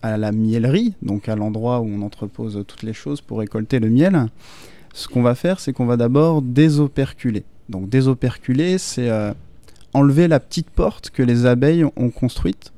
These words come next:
sur les alvéoles pour protéger le miel. Là, à ce moment-là, on met le cadre, donc plein de miel, dans un extracteur. C'est un espèce de gros tonneau avec, euh,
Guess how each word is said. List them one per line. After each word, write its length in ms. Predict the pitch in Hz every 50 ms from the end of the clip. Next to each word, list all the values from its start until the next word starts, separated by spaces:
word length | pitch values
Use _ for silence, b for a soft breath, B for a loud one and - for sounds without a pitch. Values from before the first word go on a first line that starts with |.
| - - -
sur 300 | - - - - 151 151
les 160 | 147 139 127
alvéoles 440 | 131 127 120 117 120 135 156 165 170 - - -
pour 340 | - 143 143 156 156 - -
protéger 560 | - - - - 131 127 - 131 123 127 127
le 120 | 120 120
miel. 240 | 113 104 92 - - - - - - - - -
Là, 380 | 98 101 117 127 131 143 139 - -
à 160 | - 113 117
ce 160 | - - 131
moment-là, 400 | 123 120 123 127 131 135 131 - -
on 140 | - 113
met 320 | 113 120 123 127 131 131 -
le 180 | - 117 117 113
cadre, 580 | - - 139 135 127 120 110 101 101 98 107 - - - - - -
donc 120 | 95 95 - -
plein 180 | - 131 139 139
de 60 | 117
miel, 400 | 113 120 123 123 120 113 104 - - - - - - - - -
dans 300 | 113 107 107 107 110 104
un 140 | 107 110 120
extracteur. 920 | 151 160 - - - - - 101 - - - 98 120 139 147 135 113 101 - - B B B B B B B B B B
C'est 160 | - - 104
un 100 | 101 101
espèce 380 | 107 104 - - 117 120 113 104
de 120 | 107 110
gros 360 | 110 104 110 120 113 127 156
tonneau 600 | 151 - - 147 143 151 156 165 170 170 170 165 151
avec, 380 | 123 107 110 113 110 - -
euh, 220 | 117 107 104 104